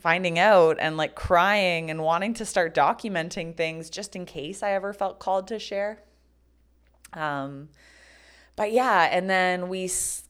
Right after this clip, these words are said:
I think we kept it secret really from everybody for at least two to three months. And that was not because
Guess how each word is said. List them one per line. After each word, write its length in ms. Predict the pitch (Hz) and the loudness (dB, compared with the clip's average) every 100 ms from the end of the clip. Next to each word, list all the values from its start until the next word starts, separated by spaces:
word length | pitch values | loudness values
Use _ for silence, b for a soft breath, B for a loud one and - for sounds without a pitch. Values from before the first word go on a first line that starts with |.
| - | -10
I 120 | 220 | -6
think 180 | 262 403 | -6 -4
we 100 | 494 | -2
kept 280 | - 202 208 | 0 -2 -4
it 140 | - | -8
secret 600 | - 190 190 165 147 - | -8 -8 2 4 4 2
really 340 | 190 240 254 196 | -6 -4 -2 0
from 220 | 180 156 | -2 -2
everybody 580 | 139 143 151 151 156 156 | 0 0 0 0 0 -2
for 180 | 156 160 | -6 -4
at 160 | 135 | -4
least 320 | 156 151 - | -6 -8 -10
two 200 | - 185 | -8 -6
to 80 | 165 | -6
three 240 | 170 180 180 | -6 -4 -2
months. 600 | 180 196 240 - - - b b b b b b b _ | -2 -2 -4 -6 -8 -10 b b b b b b b _
And 200 | 196 202 | -4 -2
that 140 | 226 | -2
was 200 | 254 254 | -2 -4
not 460 | 190 175 160 175 - | -4 -4 -2 -4 -6
because 1200 | 180 170 - 185 156 151 151 147 147 147 - - | -12 -10 -10 -2 0 2 0 -2 -6 -8 -8 -10